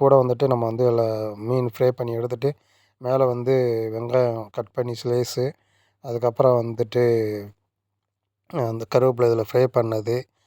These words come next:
அதுக்கப்புறம் வந்து இப்போ தாங்க ஃப்ரை ஆயிடுச்சு, நம்ம எடுத்துருவோம். அதுக்கப்புறம் வந்து லெமன் ஸ்லைஸு. So, இது வெங்காயமும் வந்து சாப்பிட்லாம். லெமன் ஸ்லைஸ் வந்து மேல புழிஞ்சு விட்டு, so, அதுக்கு மேல வந்து அதோட வந்து நம்ம சாப்பாடோட வந்து சாப்பிட்லாம். So, அதுவும் வந்து ரொம்ப டேஸ்ட்டா இருக்கும், நல்லாயிருக்கும், பயங்கரமா இருக்கும். வாங்க, நம்ம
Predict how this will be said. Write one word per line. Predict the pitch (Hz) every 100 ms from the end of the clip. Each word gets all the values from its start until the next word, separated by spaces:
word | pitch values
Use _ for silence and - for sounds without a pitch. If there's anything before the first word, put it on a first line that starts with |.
| _ _ _ -
அதுக்கப்புறம் | 120 120 117 135
வந்து | 123 127
இப்போ | 117 120
தாங்க | 120 123 107
ஃப்ரை | 131 123
ஆயிடுச்சு, | 117 - 117
நம்ம | 107 107
எடுத்துருவோம். | 110 120 113 120 - _ _ _ _ _ _ _
அதுக்கப்புறம் | 120 117 127 131 120
வந்து | 127 123 113 107
லெமன் | 113 127 127
ஸ்லைஸு. | - 113 110 - 117 127 _ -
So, | 120
இது | 110
வெங்காயமும் | 107 120 127 131
வந்து | 127 -
சாப்பிட்லாம். | 120 120 131 123
லெமன் | 120 120
ஸ்லைஸ் | 127 117
வந்து | 120 120
மேல | 117 117 110
புழிஞ்சு | 127 120 120 110
விட்டு, | - 139 - _ _ _
so, | - 123
அதுக்கு | 117 127
மேல | 117 123 117
வந்து | 110 117
அதோட | 110 117 113
வந்து | 117
நம்ம | 117 -
சாப்பாடோட | 117 120 113 113
வந்து | 110 113
சாப்பிட்லாம். | 117 113 113 113 139 _ _ _ _
So, | -
அதுவும் | 120 131 131
வந்து | 120 120
ரொம்ப | 117 110
டேஸ்ட்டா | 113 - 113
இருக்கும், | 110 113
நல்லாயிருக்கும், | 110 113 113 110
பயங்கரமா | 110 110 113 113 110
இருக்கும். | - 123 - _ _ _ _ -
வாங்க, | 120 123
நம்ம | 120